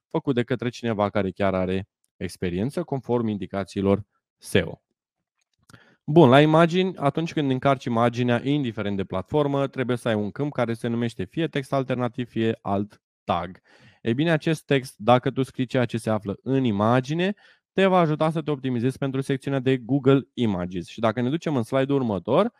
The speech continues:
vedem că am scris topicul principal. Ei bine, și aici, cu chenarul, în chenarul cu roșu, în secțiunea de Google Images, se vede o imagine din articolul site-ului, uh, din articolul clientului meu.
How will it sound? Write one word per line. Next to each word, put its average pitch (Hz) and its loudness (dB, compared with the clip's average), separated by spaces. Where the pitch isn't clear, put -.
vedem 160 2
că 170 -2
am 156 0
scris 151 -4
topicul 143 0
principal. 123 0
Ei 117 0
bine, 131 2
și 143 0
aici, 117 2
cu 139 0
chenarul, 117 -2
în 113 -4
chenarul 113 -2
cu 104 -4
roșu, 117 -4
în 156 -4
secțiunea 127 -4
de 107 -2
Google 113 0
Images, 120 -2
se 120 -8
vede 110 0
o 110 2
imagine 98 -4
din 127 -2
articolul 101 0
site-ului, 95 -4
uh, 87 -6
din 107 -4
articolul 95 -8
clientului 87 -8
meu. 85 -8